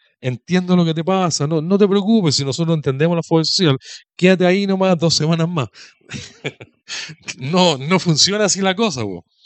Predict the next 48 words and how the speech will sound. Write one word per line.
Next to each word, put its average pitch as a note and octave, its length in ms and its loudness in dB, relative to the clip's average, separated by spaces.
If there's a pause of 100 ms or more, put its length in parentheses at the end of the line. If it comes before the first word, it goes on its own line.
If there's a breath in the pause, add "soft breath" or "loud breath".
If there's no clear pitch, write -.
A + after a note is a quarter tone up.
(360 loud breath)
O, D3 160 4
o, D3 300 0
por D#3 120 4
ejemplo, E3+ 320 0
si D3+ 120 0
yo D#3+ 100 0
estoy E3+ 220 2
en D#3 60 4
la D3+ 100 4
casa D3+ 340 0
y C#3+ 40 0
no C3+ 120 4
voy D3+ 200 6
a, D3 120 2
a, C3 240 2 (120)
a C3 60 4
entrevistas C3 500 2
de B2+ 60 -2
trabajo B2 520 -2
por, G#2 220 -2
por G#2 200 -8
miedo, C3+ 260 -2
porque G#2 220 -12
me A2 80 -8
dan B2 120 -4
ansiedad, A#2+ 540 -4 (360 soft breath)
porque G2+ 300 -4
para G2 120 -2
mí B2 160 -4
son B2 220 -2
un A2 120 -8
terror, A2 440 0 (1040 soft breath)
difícilmente F#3+ 800 2
van F3 180 4
a E3 60 4
venir E3+ 180 0
mis F3+ 180 0
papás E3+ 480 2
o, - 40 -10
o C3+ 420 2
mi C3 160 -4
pareja C3 600 0
o, A#2 260 0
o A#2+ 40 -2
mis A#2+ 180 -8
amigos C3+ 480 -2
a A#2 40 4
decirme, C#3+ 480 0